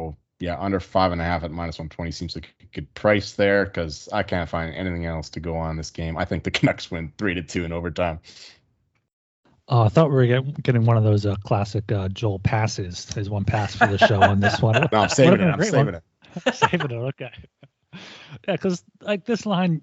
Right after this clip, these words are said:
Speaker 2: y-, you can't take the Canucks at minus two forty. Maybe, like I said, with the Jackets, take the Coyotes at plus two oh five. Maybe take 'em on the puck line here. Uh, but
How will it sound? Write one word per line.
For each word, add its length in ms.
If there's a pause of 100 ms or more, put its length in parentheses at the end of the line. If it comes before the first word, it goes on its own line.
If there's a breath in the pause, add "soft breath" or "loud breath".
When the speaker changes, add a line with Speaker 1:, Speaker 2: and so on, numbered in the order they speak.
Speaker 2:
y-, 220
you 100
can't 280
take 120
the 80
Canucks 320
at 80
minus 260
two 140
forty. 320
Maybe, 300
like 200
I 60
said, 180
with 100
the 80
Jackets, 480
take 260
the 160
Coyotes 400
at 100
plus 200
two 160
oh 80
five. 560 (680 loud breath)
Maybe 220
take 240
'em 100
on 100
the 60
puck 340
line 240
here. 500
Uh, 220 (160)
but 140